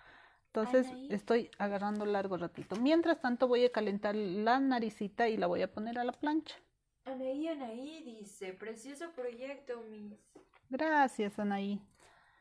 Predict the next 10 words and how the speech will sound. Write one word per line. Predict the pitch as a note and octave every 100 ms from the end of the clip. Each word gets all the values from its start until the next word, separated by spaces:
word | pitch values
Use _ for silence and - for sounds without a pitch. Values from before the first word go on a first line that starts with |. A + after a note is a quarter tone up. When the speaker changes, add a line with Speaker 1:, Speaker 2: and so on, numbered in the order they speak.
| - _ _ _ _ _ _ _ _ _ _ _ _ _ _ _ _ _ _ _ _ _ _ _ C4
Speaker 2:
Miriam | D#4+ E4+ F4+ E4+ D#4 C#4 - _ - C4
Speaker 1:
¿Cuánto | C4+ C#4+
Speaker 2:
Mieres | C4
Speaker 1:
tiempo | A3+ A3
Speaker 2:
dice, | C4
Speaker 1:
tenemos? | G#3 G#3+ B3+ F4 D#4
Speaker 2:
"Hola, | C4 A3
Miss, | G#3 G3+ - _
lindo | B3 C#4 D4+ E4 E4 -
proyecto". | A#3 A3 G#3 B3 A#3+ - - G#3+ G#3